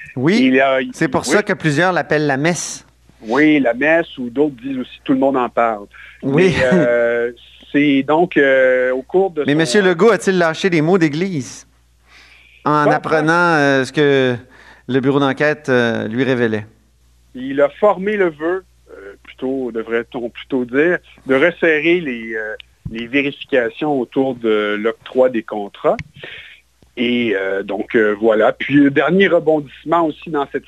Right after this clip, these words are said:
Speaker 2: histoire-là hier, Hugo Jonca,
Speaker 1: Oui.
Speaker 2: de son nom.
Speaker 1: Notre
Speaker 2: On
Speaker 1: collègue.
Speaker 2: fait, oui, notre collègue. Il a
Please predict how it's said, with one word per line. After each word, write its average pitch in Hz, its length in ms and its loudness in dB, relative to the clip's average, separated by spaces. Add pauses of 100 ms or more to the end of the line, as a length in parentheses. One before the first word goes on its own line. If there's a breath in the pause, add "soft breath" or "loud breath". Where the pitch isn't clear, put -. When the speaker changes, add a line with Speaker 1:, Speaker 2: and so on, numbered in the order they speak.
Speaker 2:
histoire-là 131 440 2
hier, 139 540 0 (160)
Hugo 156 520 -2 (200)
Jonca, 160 480 0 (140)
Speaker 1:
Oui. 143 340 0
Speaker 2:
de 104 160 -8 (100)
son 95 220 -6
nom. 165 260 0 (220 loud breath)
Speaker 1:
Notre 127 200 -2
Speaker 2:
On - 100 -4
Speaker 1:
collègue. 143 280 2
Speaker 2:
fait, 120 160 -2 (600 loud breath)
oui, 220 240 4
notre 104 260 -8
collègue. 90 380 -6 (240)
Il 117 180 -2
a 123 240 2